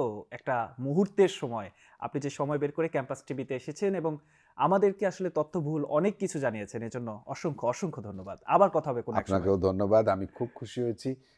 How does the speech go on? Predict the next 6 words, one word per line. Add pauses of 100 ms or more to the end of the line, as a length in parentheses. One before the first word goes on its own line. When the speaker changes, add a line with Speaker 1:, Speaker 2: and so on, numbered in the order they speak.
(100)
Speaker 2:
আমি
কলা
কুশলীদেরকে
বিশেষভাবে
ধন্যবাদ
জানাচ্ছি।